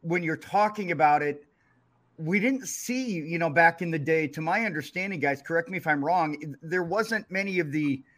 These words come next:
you know, bad guy versus bad guy, villain versus villain, you know, hero versus hero angle. There was always a protagonist and an antagonist.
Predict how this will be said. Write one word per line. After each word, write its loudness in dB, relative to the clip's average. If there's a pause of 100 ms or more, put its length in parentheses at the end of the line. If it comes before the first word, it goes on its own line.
(280)
you 2
know, 2
bad 8
guy 6
versus -6
bad 6
guy, 2
villain 0
versus -4
villain, 2
you -2
know, 0 (400)
hero 4
versus -4
hero 0 (340)
angle. 4
There -2
was -4
always 2
a 0
protagonist 0
and -2
an -2
antagonist. -6